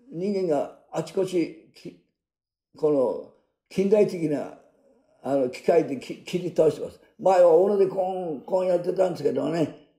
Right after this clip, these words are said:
今はね、トラクター二台、大きな、あの、ち-、太い地でバーッとね、なぎ倒すそうですよ。そんな方法で今、森林を砕いて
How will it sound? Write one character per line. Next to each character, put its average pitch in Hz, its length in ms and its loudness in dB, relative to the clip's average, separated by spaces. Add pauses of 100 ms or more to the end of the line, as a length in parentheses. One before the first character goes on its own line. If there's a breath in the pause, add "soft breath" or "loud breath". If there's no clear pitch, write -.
(100)
今 175 200 2
は 156 220 6
ね、 123 320 -2 (320)
ト 180 120 0
ラ 196 160 4
ク - 80 -10
タ 214 60 4
ー 165 220 6
二 156 200 -4
台、 147 280 4 (280)
大 156 200 0
き 156 120 -2
な、 135 120 -4
あ 113 100 -8 (440)
の、 110 200 -10 (320)
ち-、 - 360 -14
太 - 280 4
い 208 60 0
地 151 180 -2
で 120 80 -2
バ - 480 -2 (100)
ー 139 60 -12
ッ - 40 -12
と 175 100 -2
ね、 185 300 -2
な 175 200 -2
ぎ 208 80 -2
倒 208 260 4
す 180 300 -6
そ 170 220 0
う - 60 -12
で - 60 -16
す - 80 -20
よ。 - 120 -20 (600)
そ 175 140 -4
ん 220 80 -2
な 240 120 0
方 233 180 -4
法 226 180 8
で 196 80 4
今、 185 140 2
森 165 60 2
林 180 360 0
を 131 300 2 (1000)
砕 160 220 2
い 156 80 2
て - 360 -4